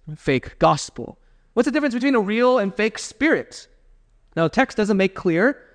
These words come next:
Uh, that's why you see in our versions, probably it's a lowercase. Maybe it is the Holy Spirit. They received a different Holy Spirit, or maybe it's lowercase s because it's dealing with the spirits or the zeitgeist of the age. But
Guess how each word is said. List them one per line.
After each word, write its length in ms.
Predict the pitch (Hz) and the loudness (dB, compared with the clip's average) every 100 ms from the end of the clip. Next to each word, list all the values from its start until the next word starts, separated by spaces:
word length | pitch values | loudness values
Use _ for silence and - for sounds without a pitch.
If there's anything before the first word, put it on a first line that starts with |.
| _ _ 127 | _ _ -4
Uh, 120 | 139 | -2
that's 120 | - | 0
why 60 | 165 | 0
you 120 | 151 | 0
see 260 | - 165 151 | -2 0 0
in 80 | |
our 160 | 147 151 | 0 0
versions, 440 | 143 147 151 156 | 0 0 0 -2
probably 240 | 165 147 139 | 0 0 0
it's 140 | - | -4
a 40 | 120 | -2
lowercase. 800 | 143 160 131 123 127 - - _ _ - | 2 2 0 -4 -6 -8 -14 _ _ -4
Maybe 220 | 175 196 | 0 2
it 240 | 185 190 196 | 2 2 2
is 100 | 180 | 2
the 120 | 160 | 0
Holy 300 | 185 202 208 | 2 2 2
Spirit. 600 | - - 175 254 - - - | -2 0 4 2 0 -16 -4
They 80 | 156 | -2
received 360 | 156 - 180 | -2 0 0
a 40 | 151 | 0
different 480 | 139 165 185 180 - _ | 0 0 2 0 -2 _
Holy 340 | - 190 196 185 | 0 2 2 -2
Spirit, 600 | - 165 185 254 - 165 | -4 0 2 2 0 -2
or 80 | |
maybe 360 | 160 170 185 180 - | 0 2 2 0 -6
it's 180 | 165 - | -8 -4
lowercase 560 | 165 196 196 190 180 - | 0 0 2 2 0 0
s 420 | 175 202 - - _ _ | 0 0 -4 -20 _ _
because 380 | - 170 175 165 | -4 2 2 2
it's 240 | 170 - - | -2 -6 -12
dealing 420 | 135 185 185 180 | -2 2 4 4
with 160 | 165 | 2
the 80 | 170 | -2
spirits 640 | - - 170 175 196 - - | -6 -4 0 2 2 -2 -6
or 140 | 151 | -2
the 160 | 143 147 | 0 -2
zeitgeist 720 | 135 180 - 185 190 202 - _ - | 2 0 2 2 2 0 -10 _ -8
of 100 | 151 | -6
the 120 | 147 - | -4 0
age. 580 | 156 160 208 196 - - _ _ _ _ _ _ _ _ _ _ _ _ _ _ - | 0 2 0 -4 -12 -14 _ _ _ _ _ _ _ _ _ _ _ _ _ _ -4
But 520 | 180 233 - - | 4 4 4 -8